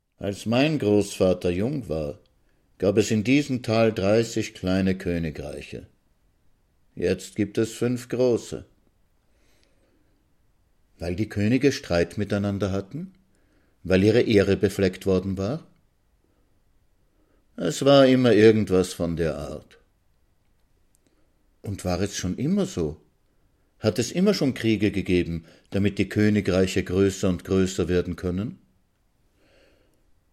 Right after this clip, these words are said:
„Ich weiß es nicht“, sagte Großvater. Mein Großvater hat gesagt, dass einmal eine Zeit war, wo es keine Könige gegeben hat, nur Bauern.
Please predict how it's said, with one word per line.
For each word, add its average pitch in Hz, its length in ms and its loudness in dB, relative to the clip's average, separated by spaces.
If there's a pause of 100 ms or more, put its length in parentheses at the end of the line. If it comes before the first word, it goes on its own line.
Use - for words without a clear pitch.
(460)
„Ich 87 280 -10
weiß 113 300 0
es 127 180 -8
nicht“, 82 340 -6
sagte 82 380 -6
Großvater. 80 760 -6 (1600)
Mein 147 360 0
Großvater 101 680 2
hat 98 180 0
gesagt, 110 480 0 (340)
dass 120 200 -2
einmal 135 320 4
eine 131 240 4
Zeit 127 400 2
war, 127 260 2
wo 131 140 4
es 131 160 -2
keine 131 340 2
Könige 90 460 0
gegeben 85 440 -2
hat, - 280 -12 (500)
nur 101 280 4
Bauern. 92 500 0